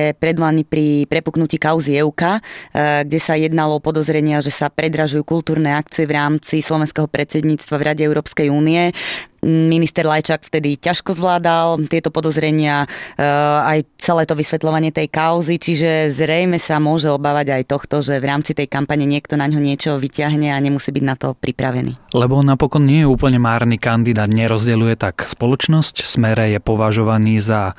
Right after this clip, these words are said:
Speaker 2: lojálneho, dôveryhodného človeka a nielen v Smere, aj voličmi Smeru.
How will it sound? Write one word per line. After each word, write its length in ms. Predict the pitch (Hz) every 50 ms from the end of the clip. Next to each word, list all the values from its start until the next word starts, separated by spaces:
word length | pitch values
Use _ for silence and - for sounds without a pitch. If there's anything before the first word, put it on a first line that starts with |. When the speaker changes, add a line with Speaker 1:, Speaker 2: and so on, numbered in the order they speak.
| - - -
Speaker 2:
lojálneho, 800 | 110 110 113 117 123 127 127 127 123 127 123 123 123 123 117 123
dôveryhodného 640 | 117 110 113 113 113 117 113 113 117 110 117 117 110 -
človeka 400 | - 113 110 113 113 - 120 113
a 80 | 113 117
nielen 240 | 113 113 110 110
v 40 | - -
Smere, 180 | 113 110 110 107 104
aj 80 | 101
voličmi 400 | 95 95 110 127 135 - - 151
Smeru. 320 | 143 - 156 139 139 135